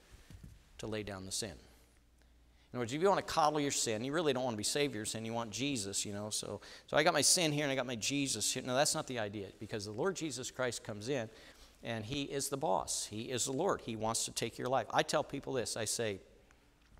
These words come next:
accepting Christ as your Savior is like inviting somebody in and saying, "Make yourself at home." And so when you invite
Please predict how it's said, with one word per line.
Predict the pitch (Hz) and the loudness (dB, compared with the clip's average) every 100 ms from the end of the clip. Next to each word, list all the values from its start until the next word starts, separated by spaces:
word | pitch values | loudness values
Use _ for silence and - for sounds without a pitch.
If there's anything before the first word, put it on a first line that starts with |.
| - - - - - - - - | -10 -10 -14 -18 -20 -20 -12 0
accepting | 127 - 175 175 196 | 4 10 10 8 2
Christ | - 170 160 - 131 | 8 10 10 8 2
as | 110 | 0
your | 117 | 0
Savior | - 143 143 117 | 2 4 4 2
is | 117 120 | -2 0
like | 120 113 | 0 0
inviting | 113 104 117 170 175 | -2 4 4 4 2
somebody | - 147 139 127 | 2 4 4 2
in | 120 127 120 | 0 0 0
and | 110 | 0
saying, | - 113 | 0 0
"Make | 110 127 - | 0 -2 -2
yourself | 104 123 110 | -2 -2 -2
at | 107 | -6
home." | - 117 87 - - - - - - - - - _ - - _ - - - - - | -8 -6 -6 -12 -20 -20 -20 -20 -20 -20 -20 -20 _ -20 -20 _ -20 -20 -20 -20 -2
And | 127 131 | 4 8
so | 151 139 131 - - - - - | 12 12 10 4 -8 -14 -20 -6
when | 127 131 | 0 6
you | 175 | 8
invite | 175 135 156 151 156 - | 6 10 12 12 8 -4